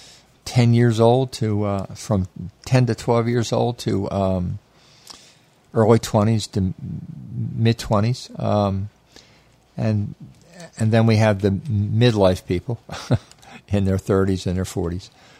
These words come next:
Um, and then there's us, the older, you know, the old guys. Um,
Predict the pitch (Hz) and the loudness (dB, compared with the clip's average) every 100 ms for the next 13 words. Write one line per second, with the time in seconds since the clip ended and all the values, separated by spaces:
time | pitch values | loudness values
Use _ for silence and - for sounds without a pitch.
0 | _ - 98 95 95 90 107 - - 98 | _ -2 0 2 0 -2 -6 -10 -6 0
1 | 104 107 117 110 131 98 - 95 101 104 | 2 4 4 4 4 4 0 0 0 0
2 | 104 87 - 98 87 95 113 123 98 82 | -2 -8 -2 -2 0 4 4 4 2 -2
3 | 87 - - 104 92 90 87 | -8 -12 -10 -6 -4 -4 -8